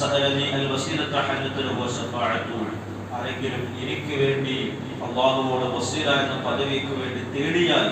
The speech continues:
ദുആ ചെയ്താൽ, അവരെ എന്റെ ശഫാഅത്ത് നിർബന്ധമായിരിക്കുന്നു എന്ന് റസൂലുള്ളാഹി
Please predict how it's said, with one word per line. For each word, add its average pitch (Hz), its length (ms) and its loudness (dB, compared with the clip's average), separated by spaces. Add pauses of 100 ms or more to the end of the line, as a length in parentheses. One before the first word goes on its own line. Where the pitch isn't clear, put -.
ദുആ 127 220 2
ചെയ്താൽ, 117 500 0 (460)
അവരെ 123 260 2
എന്റെ 247 280 -2
ശഫാഅത്ത് - 720 0
നിർബന്ധമായിരിക്കുന്നു 117 1160 -2 (680)
എന്ന് 156 200 -2
റസൂലുള്ളാഹി 113 840 0